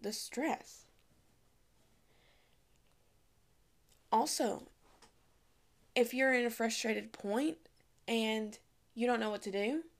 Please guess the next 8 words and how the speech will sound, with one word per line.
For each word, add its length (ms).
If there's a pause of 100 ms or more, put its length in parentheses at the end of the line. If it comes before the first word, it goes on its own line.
(760)
and 520
the 200
only 320
thing 460
that 180
helps 420
you 400
is 600